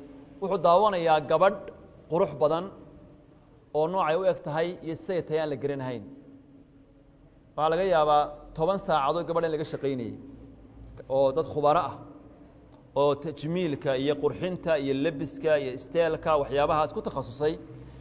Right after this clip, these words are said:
Waxaa laga yaabaa laba saac gabadha in laga shaqaynayay timaheeda iyo indhaheeda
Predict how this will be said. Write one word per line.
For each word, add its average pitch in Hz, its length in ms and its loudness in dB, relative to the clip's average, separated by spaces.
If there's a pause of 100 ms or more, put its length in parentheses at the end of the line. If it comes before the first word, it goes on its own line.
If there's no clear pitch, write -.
(140)
Waxaa 170 220 4
laga 196 120 4
yaabaa 180 240 6
laba 175 260 4
saac 185 340 4
gabadha 175 280 4
in 170 80 0
laga 170 120 -2
shaqaynayay 170 380 -4
timaheeda 190 520 2 (420)
iyo 147 200 -2
indhaheeda 190 480 0